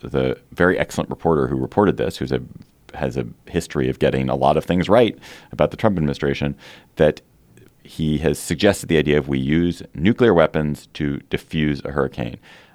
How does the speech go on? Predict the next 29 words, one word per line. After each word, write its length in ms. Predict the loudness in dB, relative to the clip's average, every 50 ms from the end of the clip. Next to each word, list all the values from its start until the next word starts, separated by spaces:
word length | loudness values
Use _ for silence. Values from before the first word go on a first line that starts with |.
| _ _ _ _ _ _ _
I'm 140 | 2 4 4
actually 280 | 2 2 2 0 2
not, 580 | 2 4 4 4 2 2 2 0 -2 -4 -12 -12 _
even 180 | -4 -2 -2 0
though 300 | 0 0 0 0 -2 -4 -4
I 60 | -4
know 140 | -4 -2 -2
you 100 | -4 -2
guys 200 | -2 -4 -4 -4
have, 300 | -8 -10 -10 -16 _ _ _ _ _ _ _ -6
know 320 | -2 0 0 2 0 0
how 160 | 0 -2 -4
smart 320 | -4 -4 0 2 2 4 4
I 80 | 2
am, 400 | 2 2 0 0 -2 -2 -4 -6 -12 _ -20 _ _ _ _ _ _ _ _ _ _ _
not 400 | 0 2 4 4 4 4 2 0
a 80 | -4 -8 -8 _
tr-, 200 | -18 -18 -16 -14
real 340 | -8 -4 0 2 2 2 2 0
expert 380 | -4 -6 -8 -6 -4 -4 -2
in 140 | -2 -2 -2
meteorology 640 | -2 -2 -2 0 0 2 2 2 0 0 -2 -6 -6 -4
or 280 | -2 0 2 2 2 2
in 180 | 0 -2 -2
nuclear 280 | -2 -2 -2 0 -2 0
weapons. 480 | 2 0 0 0 0 0 -2 -2 -6 -14 _
So 220 | -2 0 0 0 0 -2
I 100 | -4 -4
don't 380 | -2 0 2 2 2 2 0